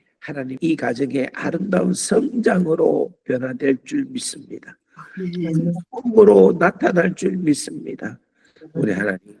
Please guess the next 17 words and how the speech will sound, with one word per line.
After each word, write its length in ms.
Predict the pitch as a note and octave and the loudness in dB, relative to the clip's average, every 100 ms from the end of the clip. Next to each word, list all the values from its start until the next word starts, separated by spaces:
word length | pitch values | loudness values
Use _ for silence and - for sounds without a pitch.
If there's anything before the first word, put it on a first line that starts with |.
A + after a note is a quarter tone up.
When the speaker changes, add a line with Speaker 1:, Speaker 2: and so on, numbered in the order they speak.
| _ _ _ | _ _ _
Speaker 1:
이제 320 | A#2+ B2 A#2 | 2 6 4
너무너무 640 | A2+ C3 D3+ D#3+ F3 D#3+ D#3+ | 4 0 0 0 0 0 0
힘들어오니 880 | D#3+ D#3 F3 D#3+ - C#3+ - - - _ _ | 0 0 2 2 2 -2 -6 -10 -14 _ _
하나님 440 | - C#3+ B2 B2 | -8 -4 -2 0
이 160 | D#3 D3 | 4 4
시간을 680 | - - - - B2+ A#2+ - _ | 2 -4 -2 -2 -4 -8 -14 _
하나님 420 | - G2+ F#2 - - - | -6 -2 -2 -4 -10 -6
빨리 440 | A2+ - B2 - | -4 -2 -4 -4
당겨 600 | - - F3+ F3+ C#3+ - - - - _ _ | -6 -4 -2 0 2 0 -4 -20 -20 _ _
주시옵소서. 1300 | - B2+ - B2+ A#2+ - - A2 - - - - - - _ _ _ | 2 2 2 0 0 -4 -4 -4 -4 -10 -8 -10 -14 -20 _ _ _
전대위 920 | A#2 A2+ A2+ A2 G#2+ A2 A2+ G2+ - | 2 4 4 0 2 2 2 2 -6
하나님 460 | - C3+ A2+ G#2 G#2 | -10 -4 -2 -2 -8
귀한 500 | - A2+ A2+ A2 A2 - | -2 0 2 0 -4 -2
아들에게 640 | B2+ B2+ B2+ A#2 - - - | 2 4 2 0 -2 -4 2
은혜를 500 | D3+ F3+ B2+ B2 - | 2 4 -2 -2 -4
더하여 440 | F#2 F2+ A2+ C3 B2 | -4 -4 -2 -4 -6
주시고 440 | E2+ E2 - - | -10 -10 -12 -16